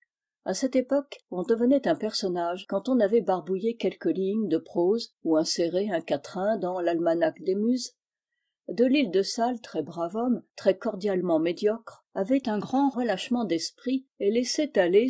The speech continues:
sous lui ses années. Ce vieillard s'était composé une belle bibliothèque avec ses ouvrages,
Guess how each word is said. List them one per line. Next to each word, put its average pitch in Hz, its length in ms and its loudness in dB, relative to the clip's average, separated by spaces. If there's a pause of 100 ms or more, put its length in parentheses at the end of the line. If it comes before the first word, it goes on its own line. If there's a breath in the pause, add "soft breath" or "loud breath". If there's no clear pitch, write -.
sous 262 260 2
lui 190 400 0
ses - 320 0
années. 160 380 0 (880)
Ce - 180 -4
vieillard 254 600 2
s'était 262 320 -2
composé 214 560 4
une 208 240 2
belle 208 240 2
bibliothèque 170 840 -2
avec 160 260 -2
ses 170 240 -4
ouvrages, 165 600 -6